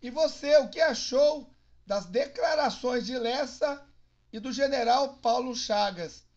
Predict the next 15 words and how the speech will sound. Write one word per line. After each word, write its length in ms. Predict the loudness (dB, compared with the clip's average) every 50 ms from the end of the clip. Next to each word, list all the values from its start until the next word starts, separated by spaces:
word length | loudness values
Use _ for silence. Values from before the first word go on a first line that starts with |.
| _ _ _ _ _ _
Deixe 240 | -6 -4 -2 0 2
aí 140 | 2 2 2
seu 180 | 0 -4 -4 -2
comentário 600 | -2 -2 0 0 -2 0 2 2 2 2 2 -2
no 140 | -4 -6 -2
canal 680 | 0 2 2 2 2 0 0 0 0 0 -2 -4 -8 -14 _ _ _ _
e 80 | -16 -16
se 200 | -8 -4 -4 -4
inscreva. 800 | -4 -6 -10 -10 -6 -2 0 0 0 0 -2 -6 -8 -8 -8 -10 -16 -20 _ _ -20 _ _ -20 -20 -20 _ _ -20
Se 140 | -16 -12 -8
Lula 320 | -6 -4 0 2 0 2
for 200 | 2 0 -2 -2
solto, 640 | -4 -4 -2 0 2 2 0 0 -4 -10 -10 -10 -10 -12 -16 -20 _ _ _
acreditamos 880 | -12 -12 -10 -6 -4 -4 -4 -4 -6 -8 -4 -4 -4 -2 -4 -6 -10 -10
sim 400 | -8 -8 -6 -6 -8 -10 -12